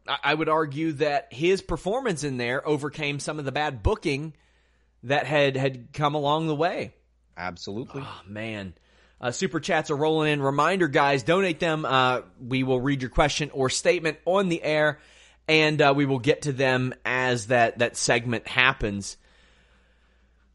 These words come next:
Speaker 1: Oh, boy. The pranks. We saw some pranks, and I, it could have been a lot worse because Miz and Morrison are ridiculous. But they are spying on Braun Strowman. They have the old school, like,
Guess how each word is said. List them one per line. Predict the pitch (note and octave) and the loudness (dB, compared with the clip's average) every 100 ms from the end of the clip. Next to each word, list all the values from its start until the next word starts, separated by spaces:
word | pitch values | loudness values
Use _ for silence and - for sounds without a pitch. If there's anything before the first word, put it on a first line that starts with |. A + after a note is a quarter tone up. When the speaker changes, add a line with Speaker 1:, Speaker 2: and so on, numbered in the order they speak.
| _ - | _ -6
Speaker 1:
Oh, | E3 C#3+ C#3 | -4 -2 -2
boy. | D3+ D3+ C#3+ B2 A2+ G#2 - - - - - - - - - B2+ | 0 4 4 2 -2 -10 -14 -14 -16 -18 -20 -20 -20 -20 -20 -6
The | |
pranks. | - F3+ F#3 D#3 - - - - - - | 2 4 4 0 -2 -6 -6 -8 -12 -12
We | C3+ | -8
saw | - D#3+ | 0 2
some | D3+ C#3 | 2 0
pranks, | - F#3 G3+ D3+ G2+ - - _ _ _ _ - | 0 2 2 0 -4 -10 -10 _ _ _ _ 2
and | D3+ D#3 - | 2 2 -2
I, | - - | -6 -4
it | F3+ - | -4 -2
could | - A#3+ | 0 2
have | D#3 | 4
been | E3+ | 4
a | D3 | 6
lot | C3+ A#2+ A2 | 6 4 0
worse | A2 G2 F#2 | -2 -2 -6
because | - - - G#2 | -8 -8 -8 -6
Miz | C3 F#3 E3 | -2 0 0
and | D#3 | -2
Morrison | C3 B2+ B2 - B2+ A#2 | 0 0 -2 -4 -10 -8
are | - A2+ | -4 -2
ridiculous. | G#2 G#2 G#2+ G2 - F#2 F#2+ - - _ _ _ _ _ _ _ _ | -2 -6 -6 -8 -8 -10 -10 -12 -20 _ _ _ _ _ _ _ _
But | B2+ C3 - | 0 0 0
they | C3 C#3 | 0 2
are | C#3 | 2
spying | - - G#3+ A#3+ A3+ G3 | -2 0 2 4 2 2
on | E3 C#3 | 0 2
Braun | C#3 C3 | 2 2
Strowman. | A#2+ - C3 G#2+ G2+ | -2 -4 -4 -2 -4
They | A2 A#2+ | -6 -4
have | D3+ B2+ | -4 -4
the | C3+ C3+ | -6 0
old | C#3+ E3+ D3+ | 2 2 0
school, | C3+ - D3 C#3 C3+ B2 | -8 -4 -2 0 0 2
like, | A#2+ A2+ - - | 2 0 -4 -20